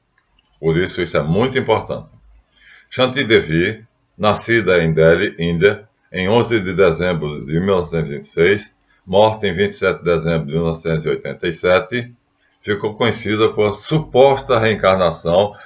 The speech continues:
Vejam que aqui o cientista já diz suposta. Ou seja, ele tá relatando algo que ele leu. Não é ele, não é o, o casal de cientistas da Sociedade Brasileira para a Pesquisa da Ciência.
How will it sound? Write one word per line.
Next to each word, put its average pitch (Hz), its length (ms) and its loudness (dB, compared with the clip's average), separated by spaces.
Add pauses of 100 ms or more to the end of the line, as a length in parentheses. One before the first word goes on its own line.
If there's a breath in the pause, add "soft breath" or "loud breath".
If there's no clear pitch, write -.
(140)
Vejam 120 460 4
que 113 120 -2
aqui 110 280 -2
o 117 60 -2
cientista 107 680 0
já 98 160 4
diz 92 380 -4 (160 soft breath)
suposta. 120 1080 2 (960)
Ou 101 120 2
seja, 98 500 2
ele 95 280 2
tá 98 160 2
relatando 98 800 2
algo 101 580 4 (160)
que 120 140 -6
ele 104 360 4
leu. 101 460 2 (1120)
Não 85 160 0
é 98 180 4
ele, 104 380 2 (100)
não 92 300 2
é 110 80 8
o, 95 300 2 (100)
o 80 60 -6
casal 92 520 4
de 87 100 -6
cientistas 90 680 -2
da 95 140 2
Sociedade 87 720 0
Brasileira 82 520 0
para 92 140 -2
a 82 40 -4
Pesquisa 87 380 -8
da 104 140 0
Ciência. 85 540 -4